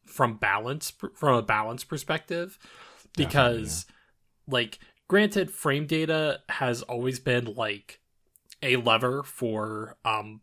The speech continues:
Speaker 1: fighting game developers to, like, mess with, but changing cooldowns, like, you can keep the frame data the same for a move, but by changing the cooldown,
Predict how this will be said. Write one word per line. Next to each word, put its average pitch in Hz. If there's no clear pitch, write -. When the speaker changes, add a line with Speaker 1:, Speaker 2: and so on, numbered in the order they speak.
Speaker 1:
fighting 123
game 123
developers 113
to, 120
like, 101
mess 107
with, 139
but 135
changing 208
cooldowns, 151
like, 135
you 147
can 156
keep 220
the -
frame 127
data 143
the 110
same 117
for 165
a 185
move, 202
but 156
by 135
changing 156
the 127
cooldown, 110